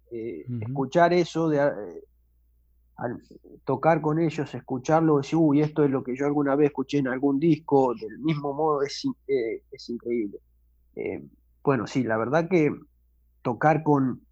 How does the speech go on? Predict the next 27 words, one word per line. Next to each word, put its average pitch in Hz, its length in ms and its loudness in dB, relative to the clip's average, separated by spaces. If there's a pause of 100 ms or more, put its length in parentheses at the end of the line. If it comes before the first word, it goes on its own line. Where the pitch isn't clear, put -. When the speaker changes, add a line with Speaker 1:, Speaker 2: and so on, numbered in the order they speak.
(140)
Speaker 1:
eh, 113 480 -4
Sheila 147 380 4
Jordan 175 460 4 (200)
fue, - 340 -6
es 117 200 -4
Speaker 2:
Ujú. 139 80 -4
Speaker 1:
algo 131 200 2
que, 110 140 -2 (640)
eh, - 220 -12 (1040)
no 135 160 2
lo 127 120 4
creo, 127 280 4
digamos, 120 440 0 (260)
porque 104 640 -10 (220)
por 113 160 -4
todo 139 160 4
lo 135 100 4
que 117 100 0
representa, 131 960 0 (520)
aparte 135 380 2
compartir 127 540 -2
tiempo 123 280 -2
con 123 160 0
ella, 139 440 -2 (920)
que 104 600 -4
nos 113 180 -6
cuente 117 720 0